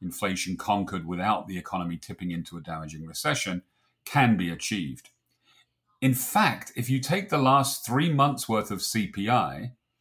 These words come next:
admittedly a small cherry-picked sample, but stay with me here,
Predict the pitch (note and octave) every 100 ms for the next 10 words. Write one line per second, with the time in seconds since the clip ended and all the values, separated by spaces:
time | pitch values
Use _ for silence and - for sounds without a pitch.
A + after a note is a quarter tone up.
0 | _ _ _ E2+ F#2+ G#2 F#2 E2 E2 E2
1 | E2+ - G#2 G2 F2+ E2 - F#2+ F2 -
2 | E2+ - - F#2+ D#2+ D2+ E2+ G#2+ - -
3 | B2+ B2 A2 F#2 E2 E2 E2+